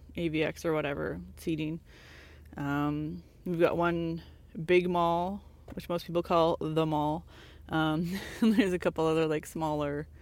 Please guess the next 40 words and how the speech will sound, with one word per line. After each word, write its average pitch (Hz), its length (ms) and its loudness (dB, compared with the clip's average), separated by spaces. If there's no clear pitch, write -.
strip - 240 -2
malls, 170 500 0
um, 156 420 -4
around 160 340 -4
town. 165 340 -4
Like 156 160 -6
I 170 40 -4
said, 165 160 -2
we 160 80 0
have 151 160 0
an 151 80 -6
auditorium, 190 720 -4
um, 156 400 -2
which 156 140 -6
is 165 120 -4
where, 165 160 4
like, 160 200 0
a 160 40 -2
lot 156 220 0
of 156 340 0
higher 196 300 -2
end 214 160 -8
concerts 226 440 -6
go. 226 280 0
So, 196 140 -4
like, 175 260 -2
symphony 170 440 -6
type 160 220 -4
stuff, 160 460 -2
or, 165 200 0
like, - 500 -6
you 185 120 -2
know, 175 100 0
smaller 156 440 0
intimate - 600 -6
ones 156 320 -4
will 170 60 -4
go 165 160 0
there. 156 560 0
Um, 151 680 -4